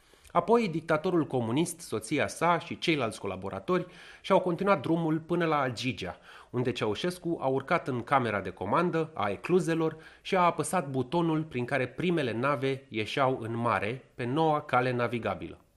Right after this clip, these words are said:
Din acel moment, harta României s-a schimbat pentru totdeauna și în sudul Dobrogei apărea un fir albastru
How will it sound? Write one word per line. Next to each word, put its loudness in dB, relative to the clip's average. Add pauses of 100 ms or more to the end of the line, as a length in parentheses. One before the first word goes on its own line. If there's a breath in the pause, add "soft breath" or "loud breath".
(160)
Din 0
acel 2
moment, -4 (320 loud breath)
harta 4
României 2
s-a -4
schimbat -4
pentru -8
totdeauna -2 (380 loud breath)
și -4
în -2
sudul 0
Dobrogei -2
apărea 0
un 0
fir 0
albastru 0